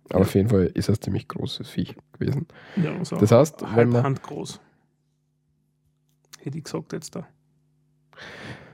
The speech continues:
Speaker 1: Ja, ja. Also sicher groß. Jedenfalls, die kommen und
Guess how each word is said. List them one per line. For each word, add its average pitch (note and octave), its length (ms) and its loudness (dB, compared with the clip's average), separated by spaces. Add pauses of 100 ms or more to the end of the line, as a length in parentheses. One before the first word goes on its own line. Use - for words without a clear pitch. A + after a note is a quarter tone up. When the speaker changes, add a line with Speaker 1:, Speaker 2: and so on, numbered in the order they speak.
(160)
Speaker 1:
Ja, F#2+ 220 4 (260)
ja. F#2+ 120 4 (880)
Also G#2 340 2
sicher A#2 640 4 (420)
groß. - 280 -6 (380)
Jedenfalls, B2 480 6
die G#2+ 140 4
kommen F3+ 380 4 (120)
und B2 440 -2